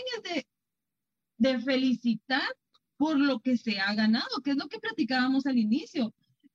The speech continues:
Las marchas y todo, yo las entiendo perfectamente.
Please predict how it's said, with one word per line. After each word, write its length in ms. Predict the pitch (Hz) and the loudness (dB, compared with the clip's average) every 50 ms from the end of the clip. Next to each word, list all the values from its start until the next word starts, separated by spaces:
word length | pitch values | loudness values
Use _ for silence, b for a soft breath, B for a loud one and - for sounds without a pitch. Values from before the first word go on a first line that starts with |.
| _ _ _ _ _ _ _ _ - | _ _ _ _ _ _ _ _ 0
Las 260 | 277 285 285 277 247 | 0 0 2 2 2
marchas 600 | 269 269 285 302 330 349 349 - - 349 320 - | 0 0 0 -2 -4 -6 -8 -8 -6 -6 -4 0
y 120 | 294 277 220 | 0 0 0
todo, 240 | - 277 294 311 294 | 0 -2 -2 0 0
yo 180 | 240 277 277 | 0 0 0
las 200 | 302 320 339 - | -2 -2 -2 0
entiendo 800 | 302 233 214 - - 226 233 240 254 262 247 220 180 151 131 - _ _ _ | 0 0 0 0 0 0 2 2 2 2 2 2 0 -2 -6 -12 _ _ _
perfectamente. 1040 | 226 226 220 - 226 220 220 - 233 220 220 226 240 254 247 - - 165 147 - | 0 0 2 2 0 -4 -2 0 2 2 4 4 2 0 -2 -4 -6 -12 -14 -14